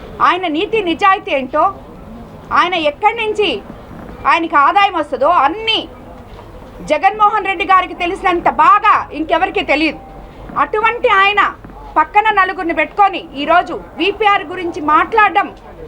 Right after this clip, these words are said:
నిజంగా చాలా హాస్యాస్పదంగా ఉంది. ఇది ఒక్కటే కాదు, చంద్రబాబు నాయుడు గారు ఎక్కడెక్కడి నుంచో లోకేష్ బాబు గారు పరిశ్రమలు తీసుకొచ్చి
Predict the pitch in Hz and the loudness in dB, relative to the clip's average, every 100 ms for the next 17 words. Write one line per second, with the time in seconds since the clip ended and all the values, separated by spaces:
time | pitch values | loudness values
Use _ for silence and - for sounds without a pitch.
0 | - - - - - - - 285 392 381 | -18 -20 -20 -20 -20 -16 -6 -2 0 2
1 | 370 349 330 294 254 320 370 349 311 254 | 2 2 2 2 0 0 0 2 0 -2
2 | 233 196 190 - 254 302 330 480 453 359 | -2 -4 -6 -8 0 0 2 -2 2 2
3 | 226 175 - - - - - 320 359 415 | 0 -6 -18 -20 -20 -20 -4 -2 0 4
4 | 403 381 370 381 - 359 349 190 - - | 4 4 2 2 4 4 2 -2 -10 -10
5 | - 285 415 427 - 403 415 392 - 403 | -4 0 2 0 0 -2 -2 -6 0 2
6 | 311 - - - 254 320 349 427 302 359 | 2 -4 -18 -6 4 4 4 -2 0 0
7 | 370 370 370 339 214 - - - - - | 2 4 2 2 -6 -12 -18 -18 -18 -18
8 | - - 311 311 494 480 466 440 427 427 | -14 0 2 2 2 4 4 4 2 4
9 | 415 392 359 214 | 2 0 -2 -4